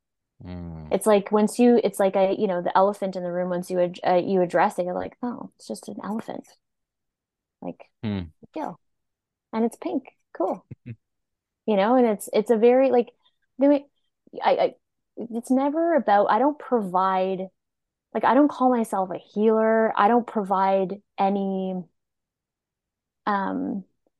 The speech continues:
Speaker 2: like, I'm not helping. I like to say, like, I'm su-, I support you. Like, you're doing the work. I'm just here to provide you a framework, to provide you some new tools.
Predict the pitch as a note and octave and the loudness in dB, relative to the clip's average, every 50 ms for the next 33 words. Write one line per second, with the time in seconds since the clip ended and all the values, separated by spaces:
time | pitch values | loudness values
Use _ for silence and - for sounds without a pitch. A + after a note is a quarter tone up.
0 | _ _ _ _ _ _ _ - A3+ A3 A3+ A3+ A#3 C4 C4+ C4+ C4+ - _ _ | _ _ _ _ _ _ _ -4 0 4 6 6 6 6 6 4 2 -2 _ _
1 | _ _ _ _ _ _ _ _ _ - - - _ - G#3+ G#3+ A3 G#3+ - A3 | _ _ _ _ _ _ _ _ _ -16 -16 -12 _ 2 4 4 4 4 0 -2
2 | G#3+ G#3+ G#3+ G#3+ A3 A3 A3 A3+ A3+ _ _ _ _ _ _ _ _ _ _ _ | -2 -2 -2 -2 -2 -2 -4 -6 -8 _ _ _ _ _ _ _ _ _ _ _
3 | _ - A3 A3+ B3 C4 C4 C4 C#4 B3+ - B3+ A#3+ A#3+ A#3 A3 G#3+ F#3+ F#3+ F#3+ | _ 2 4 6 8 6 6 6 4 2 4 6 6 6 6 4 0 -2 -4 -4
4 | F#3+ F#3+ - - G3+ F#3+ _ _ _ _ - - G3 F#3+ - - G#3+ F#3+ - - | -6 -8 -10 -12 -14 -14 _ _ _ _ -6 -4 -4 -4 -2 -4 -6 -6 -6 -2
5 | - C4 B3 G3 - - - - - - - F#3+ _ _ _ _ _ _ _ _ | 2 2 2 2 2 -6 -8 -6 -6 -8 -10 -12 _ _ _ _ _ _ _ _
6 | _ _ - G3+ F#3 F#3 G3+ A#3+ D4 C#4 A#3 B3 B3 B3 A#3+ A3+ G#3 F#3+ F#3 F#3 | _ _ -12 -8 -4 0 4 6 6 6 6 8 6 6 6 4 2 -2 -4 -6
7 | - - - - _ - _ _ _ _ - G#3 A3 B3 C4 C#4+ C#4 - - C4+ | -6 -8 -8 -14 _ -20 _ _ _ _ -6 0 2 2 2 2 0 0 2 6
8 | C4 C4 B3+ B3+ - G#3 - A3 G3+ F#3 G3 G3 G3 G3+ G3+ F#3+ G3+ G3 F#3+ F#3+ | 6 6 6 4 -4 -10 -6 -6 -4 0 2 2 2 2 0 -2 -2 -4 -4 -6
9 | - - G3 G3+ G3 F#3+ F#3+ F#3+ F#3 F3+ F3+ F3+ - - _ _ _ _ _ _ | -6 -2 -2 -2 0 0 -2 -2 -2 -2 -4 -6 -8 -16 _ _ _ _ _ _
10 | _ _ _ _ _ _ _ _ _ _ - A#3 A3 A#3 B3 B3 C4 C#4+ B3 B3+ | _ _ _ _ _ _ _ _ _ _ 0 4 4 6 6 8 6 6 6 6
11 | C4+ C#4 C4+ C4 - - A#3+ A3+ A3 A3+ A#3 A3 G#3+ - - A3 G3 F3 - - | 6 6 6 4 2 2 2 4 4 4 2 2 0 -2 -4 -4 -2 -2 -6 -8
12 | - - - - - | -12 -16 -20 -20 -20